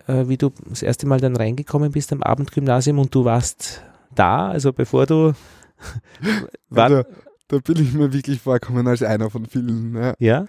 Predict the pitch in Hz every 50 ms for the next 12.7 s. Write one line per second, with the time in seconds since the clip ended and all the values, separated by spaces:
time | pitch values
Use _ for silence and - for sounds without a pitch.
0 | - - _ - - 123 120 123 117 123 120 120 123 123 123 123 117 117 113 -
1 | _ _ _ _ _ _ _ _ - - - - - - - - - _ _ _
2 | 120 - 131 123 117 113 117 120 120 117 123 113 131 127 127 123 123 117 - 117
3 | 117 117 117 - - 120 120 117 113 - - 127 120 113 - 127 123 123 123 -
4 | 123 117 - 123 113 113 107 - - 113 110 104 - 123 110 110 110 110 - -
5 | 110 107 - 113 110 110 113 - 117 110 110 101 98 - - 98 98 98 - -
6 | 104 101 104 110 113 _ - - - - _ _ _ _ _ _ _ _ - 123
7 | 120 120 120 120 123 123 120 120 120 117 - _ _ _ _ _ _ _ _ _
8 | _ _ _ _ _ - 143 127 143 139 135 135 139 143 135 131 127 127 127 -
9 | 123 123 127 120 120 - 123 123 127 120 - 131 123 - - 131 131 127 131 131
10 | - _ 110 - - 127 127 123 135 131 - - 131 127 131 131 131 135 139 127
11 | 120 113 117 123 127 - _ _ _ _ _ _ - - 117 113 101 - 131 127
12 | 127 123 113 131 127 - - 113 - - 151 156 151